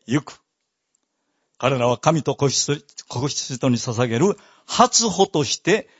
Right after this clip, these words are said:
人間の中からあがなわれたものである。彼らの口には偽りがなく、彼らは傷のないものであった。まず、一つ一つ、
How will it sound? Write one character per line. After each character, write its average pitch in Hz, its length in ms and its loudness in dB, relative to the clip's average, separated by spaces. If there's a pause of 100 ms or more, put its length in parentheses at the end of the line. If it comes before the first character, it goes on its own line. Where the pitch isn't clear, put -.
(140)
人 151 200 2
間 165 180 4
の 147 140 0
中 131 240 2
か 113 100 -2
ら 110 220 0
あ 107 60 4
が 147 120 4
な 139 140 6
わ 131 80 6
れ 123 100 -2
た 117 120 -2
も 110 120 -2
の 104 80 -4
で 95 120 -2
あ 85 100 -4
る。 - 60 -16 (880)
彼 131 220 2
ら 127 100 2
の 123 120 0
口 - 240 -2
に 117 60 2
は 131 320 2
偽 165 300 0 (160)
り 151 80 0
が 147 120 4
な 139 120 2
く、 208 260 -2 (320)
彼 117 240 0
ら 92 120 0
は 90 200 -2 (220)
傷 120 320 -2
の 143 140 2
な 127 160 6
い 107 80 0
も 107 120 -2
の 95 120 -4
で 143 260 -2 (280)
あ 101 80 -4
っ 101 80 -8 (120)
た。 - 180 -10 (3500)
ま 110 140 4
ず、 113 220 -4 (680)
一 - 260 4
つ - 120 -2
一 - 180 0
つ、 - 220 -10